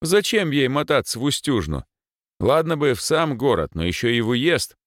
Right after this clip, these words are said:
Это же месяц, не меньше». «Кажется, она собирается родню навестить», осторожно сказал я. О перипетиях в отношении между Натальей и Литенбрантом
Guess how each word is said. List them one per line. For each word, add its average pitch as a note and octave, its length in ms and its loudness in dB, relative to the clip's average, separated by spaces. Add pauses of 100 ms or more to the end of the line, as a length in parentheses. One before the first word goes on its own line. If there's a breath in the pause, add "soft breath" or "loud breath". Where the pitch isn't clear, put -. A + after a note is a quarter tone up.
(240)
Это C#3+ 180 -2
же D3 160 0
месяц, D#3+ 560 0
не C#3 160 -2
меньше». B2+ 560 -2 (1300)
«Кажется, D#2+ 760 -2
она F2 300 0
собирается F2+ 800 -2 (380)
родню F2+ 560 0
навестить», C3+ 640 -4 (280)
осторожно C#2 540 -2
сказал C#2+ 400 -2
я. C#2 220 -2 (920)
О D#2 80 0
перипетиях D#2+ 720 -2
в - 20 -2
отношении D2 560 -2
между C#2+ 320 -2
Натальей D2+ 540 -2
и - 160 -10
Литенбрантом D2+ 800 -4